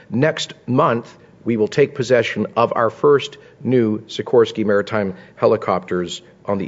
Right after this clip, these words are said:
East Coast. Yes, that's worthy of a, of applause, I think.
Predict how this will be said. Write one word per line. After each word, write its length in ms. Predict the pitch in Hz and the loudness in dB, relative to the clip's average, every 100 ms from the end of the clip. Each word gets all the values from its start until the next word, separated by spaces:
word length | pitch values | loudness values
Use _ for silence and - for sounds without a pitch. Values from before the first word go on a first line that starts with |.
| 90 | -8
East 140 | - | -6
Coast. 420 | - 71 - - - - - - - - - - - - - - - - - - - - - - - - - | -4 -4 -6 -18 -20 -20 -20 -20 -20 -20 -20 -20 -20 -20 -20 -20 -20 -20 -18 -16 -16 -14 -12 -10 -12 -6 0
Yes, 180 | - - | 0 2
that's 240 | 226 - | 0 2
worthy 280 | 226 202 160 | 4 6 6
of 100 | 120 | 4
a, 80 | 104 - - - - - - - | 0 -6 -10 -10 -12 -14 -14 -2
of 100 | 139 | 2
applause, 420 | 127 - 104 95 | 2 4 2 2
I 80 | 90 | -2
think. 180 | 78 - | -6 -10